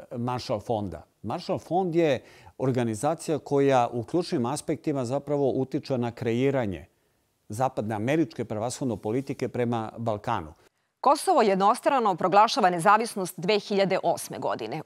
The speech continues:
Speaker 2: U međuvremenu su se nizali predlozi, poput onog Karla Bildta, da se, nezavisno od dijaloga u Briselu, Evropska komisija inicira još jedan, kako bi se razmotrilo pitanje severa.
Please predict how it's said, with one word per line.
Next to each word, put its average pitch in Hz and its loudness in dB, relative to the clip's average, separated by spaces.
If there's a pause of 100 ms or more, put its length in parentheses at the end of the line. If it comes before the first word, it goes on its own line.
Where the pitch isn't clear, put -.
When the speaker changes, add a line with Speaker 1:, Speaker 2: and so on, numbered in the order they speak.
Speaker 2:
U 180 -2
međuvremenu 180 2
su 202 -6
se 190 -4
nizali 196 0
predlozi, 214 0
poput - -4
onog 185 2
Karla 170 4
Bildta, 226 2
da 127 0
se, - -4 (140)
nezavisno 180 0
od 170 -2
dijaloga 185 4
u 151 0
Briselu, 214 2 (340)
Evropska 294 2
komisija 269 -2
inicira 247 0
još 220 0
jedan, 156 2
kako - -2
bi 247 -4
se 202 -2
razmotrilo 190 0
pitanje 202 -2
severa. - -2